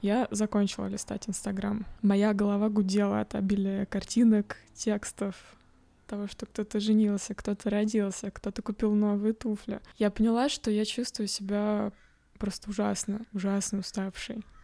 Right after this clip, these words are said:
Через приложение "Экранное время" я отслеживаю, сколько времени я провожу в каком-либо приложении на телефоне.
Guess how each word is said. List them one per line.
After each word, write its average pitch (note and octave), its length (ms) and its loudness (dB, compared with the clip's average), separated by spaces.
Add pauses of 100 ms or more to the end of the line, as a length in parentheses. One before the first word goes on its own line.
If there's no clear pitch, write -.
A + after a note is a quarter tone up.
(240)
Через G#3 240 2
приложение G#3+ 600 6
"Экранное G3+ 400 4
время" A3+ 340 2
я G#3 180 2
отслеживаю, G3+ 680 0
сколько G3+ 800 -4
времени G3 480 4
я F#3+ 160 0
провожу G3+ 440 -2
в - 60 -8
каком-либо G#3 640 -2 (140)
приложении G3+ 600 0
на G3 160 0
телефоне. G#3 680 -4